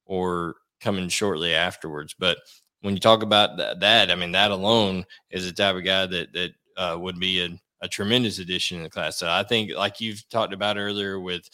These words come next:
uh, the running backs and also with the wide receivers and even offensive linemen, with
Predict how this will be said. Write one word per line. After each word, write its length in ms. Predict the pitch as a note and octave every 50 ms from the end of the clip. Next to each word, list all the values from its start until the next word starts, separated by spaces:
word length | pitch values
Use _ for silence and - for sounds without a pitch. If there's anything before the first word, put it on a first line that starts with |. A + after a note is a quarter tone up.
| - - - - _ _ _
uh, 180 | - F2+ F2 F2
the 120 | E2 F2
running 320 | F2 G2 A#2+ C#3 D3 C#3 B2+
backs 380 | B2+ B2 B2 A#2+ A2+ - -
and 100 | G#2+ G2
also 460 | F#2+ G2 G#2+ G#2+ - - A2 G#2 G#2
with 380 | G#2 G2+ G2+ G2+ G2 F#2+ F#2 - _ - _ _ _ _ _
the 80 | F#2
wide 240 | F2+ G2 G2 G2+ G2+
receivers 680 | G2+ F#2 - - G2+ G2+ G2+ F#2+ G2 G2 F#2+ F#2+ F2+
and 120 | F#2 F#2 G#2
even 180 | A#2+ A#2+ A#2+
offensive 480 | A#2 A#2 A#2 A2+ A#2 A#2 G#2 - F#2+ F#2
linemen, 480 | G#2+ A2+ A#2 A#2 G#2+ G2+ F2 D#2+ D#2+ E2
with 280 | E2+ F2+ - - -